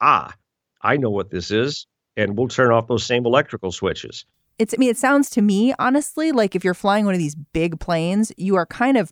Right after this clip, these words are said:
Speaker 2: putting yourself in Boeing and the F A A's hands in a different way than you might if you were on a littler plane where you have more manual control. But I don't know if that's actually true. That's my feeling looking at
Speaker 1: Well,
Speaker 2: it.
Speaker 1: you know, it's a funny thing that you say that because I was talking to a,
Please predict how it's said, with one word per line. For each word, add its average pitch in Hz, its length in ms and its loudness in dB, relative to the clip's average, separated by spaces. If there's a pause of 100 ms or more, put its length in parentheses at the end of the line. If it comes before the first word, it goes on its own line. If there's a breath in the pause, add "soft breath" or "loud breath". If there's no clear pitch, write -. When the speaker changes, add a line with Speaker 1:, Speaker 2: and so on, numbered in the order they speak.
(120)
Speaker 2:
putting 220 360 0
yourself 160 680 -2 (120)
in 156 360 -4 (200)
Boeing 160 680 0
and 151 160 -6
the - 100 -8
F 160 200 -6
A - 20 -2
A's 151 300 -2
hands 160 720 -4
in 175 100 -4
a 175 80 0
different 190 420 -2
way 185 360 2
than 160 160 -2
you 165 140 -2
might 160 400 0
if - 180 -8
you 156 120 -4
were 143 260 -2 (480 loud breath)
on 175 160 2
a 165 80 0
littler 180 420 4
plane 151 400 -2
where 151 100 -2
you 156 140 -4
have 151 300 -4
more 156 540 0 (320)
manual 165 540 0
control. - 800 -6
But 156 200 -2
I 170 100 4
don't 170 160 0
know 165 180 2
if 147 120 -4
that's 135 240 -6
actually 120 400 -6
true. 90 240 -8
That's 160 240 -4
my 135 160 -4
feeling - 600 -8
looking - 360 -12
at 185 100 4
Speaker 1:
Well, 196 160 4
Speaker 2:
it. - 100 -6
Speaker 1:
you 185 120 2
know, 220 140 6
it's - 120 -2
a 156 60 -2
funny 220 300 2
thing 175 240 0
that 139 180 0
you 127 80 0
say 147 260 2
that 107 260 4
because 101 380 -2
I 127 140 4
was 110 240 0
talking 143 400 2
to 104 180 4
a, 90 140 4